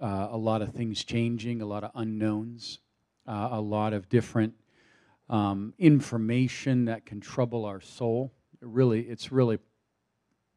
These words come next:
it's really, there's a lot going on. And how we process the information is super important. If we process it with God, uh, we can be troubled but not moved.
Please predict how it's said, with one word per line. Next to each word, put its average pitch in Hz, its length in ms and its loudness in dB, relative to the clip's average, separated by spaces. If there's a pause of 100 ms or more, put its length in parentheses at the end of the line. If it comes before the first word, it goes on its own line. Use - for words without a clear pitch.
it's 135 180 -10
really, 123 200 2
there's 107 140 -4
a 104 40 -4
lot 104 280 -4
going 98 280 -4
on. 107 360 2 (720)
And 120 140 0
how 147 160 0
we 151 140 0
process 143 760 -2
the 120 140 -6
information 117 600 -6
is 101 100 -6
super 147 420 2
important. 107 640 -2 (960)
If 131 160 4
we 127 80 6
process 139 640 0
it 135 140 -4
with 104 240 -6
God, 117 580 0 (680)
uh, 107 440 0
we 131 300 4
can 120 360 -2
be 113 440 -4
troubled 131 680 0
but 120 180 -8
not 113 260 -4
moved. 110 600 -2